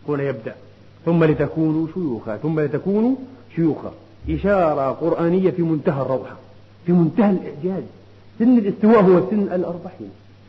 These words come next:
ثم بعد ذلك يأتي التنقص، يأتي التردي، يأتي التردي. "ولما بلغ أشده آتيناه حكما وعلما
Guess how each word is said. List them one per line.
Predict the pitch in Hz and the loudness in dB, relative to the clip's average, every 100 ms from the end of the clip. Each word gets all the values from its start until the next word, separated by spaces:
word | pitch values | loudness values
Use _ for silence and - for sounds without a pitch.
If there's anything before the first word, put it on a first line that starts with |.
| - - | -20 -10
ثم | 151 143 | -6 -4
بعد | 127 156 131 | -4 -6 -6
ذلك | 127 139 170 170 | -6 -2 -2 -2
يأتي | 165 151 - 151 | -2 -4 -4 -6
التنقص، | - - 120 101 - - - - - | -6 -12 -14 -14 -20 -20 -20 -20 -10
يأتي | 156 156 151 175 | -8 -8 -8 -6
التردي، | 170 - 151 131 117 120 113 101 | -8 -6 -6 -6 -8 -10 -12 -6
يأتي | 139 165 208 247 - - - - 196 | -4 -4 -4 -4 -8 -20 -20 -10 -8
التردي. | - 175 139 110 101 - - - - - - | -4 -2 -2 -6 -14 -18 -20 -20 -20 -20 -8
"ولما | 120 127 226 233 202 175 | -2 4 6 6 6 4
بلغ | 190 196 160 | 4 4 2
أشده | 147 156 139 127 151 190 190 | 0 -2 -6 -4 -2 -2 2
آتيناه | 233 262 233 202 190 170 170 143 151 151 - - - | 4 4 2 2 2 2 0 0 -2 -4 -12 -20 -6
حكما | 180 160 143 | -4 -2 -2
وعلما | 131 131 127 175 165 165 165 | 0 -2 0 0 0 0 -2